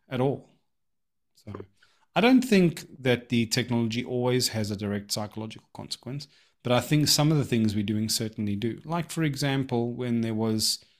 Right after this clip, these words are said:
suddenly the scale of weaponry, like, um, nuclear armaments, that could wipe out the entire human species, that has to have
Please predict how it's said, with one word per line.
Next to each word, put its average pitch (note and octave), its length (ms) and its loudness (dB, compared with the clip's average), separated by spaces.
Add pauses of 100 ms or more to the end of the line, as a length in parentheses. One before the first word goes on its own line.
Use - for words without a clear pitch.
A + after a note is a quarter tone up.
(680)
suddenly A#2 800 4 (260)
the A#2+ 120 -4
scale A#2 460 2
of G2+ 160 -2
weaponry, A2+ 760 -2
like, A2+ 500 -8
um, G#2+ 240 -4
nuclear A#2 520 -2 (300)
armaments, A2+ 540 -4 (640)
that A#2 240 -2
could A#2+ 220 0
wipe A2 340 0
out G#2+ 260 -4
the B2 60 -10
entire G#2+ 720 -4
human G#2+ 500 -2
species, - 640 -2 (420)
that F#3 160 4
has - 520 2
to A2+ 180 0
have G#2 500 -6